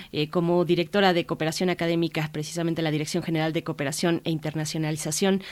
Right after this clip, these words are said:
de la unam, eh, ¿cómo se ve? ¿Cómo está? ¿Cómo es que esta segunda edición también de la International Week, pues, eh, atrapa un poco de las nociones de los, eh,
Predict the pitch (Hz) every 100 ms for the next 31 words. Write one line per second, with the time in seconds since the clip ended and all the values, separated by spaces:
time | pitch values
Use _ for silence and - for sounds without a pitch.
0 | - - 170 165 165 180 202 214 208 -
1 | 180 180 180 226 247 - 202 190 185 196
2 | 214 202 196 196 - - 214 233 233 240
3 | 220 208 202 214 190 190 202 196 175 -
4 | 208 202 175 175 190 185 160 160 165 175
5 | 180 196 180 175 214 208 - - - 196
6 | 185 - - 170 165 143 165 175 220 220
7 | 185 185 208 208 170 165 170 156 - 190
8 | 196 202 190 165 175 165 160 156 - 160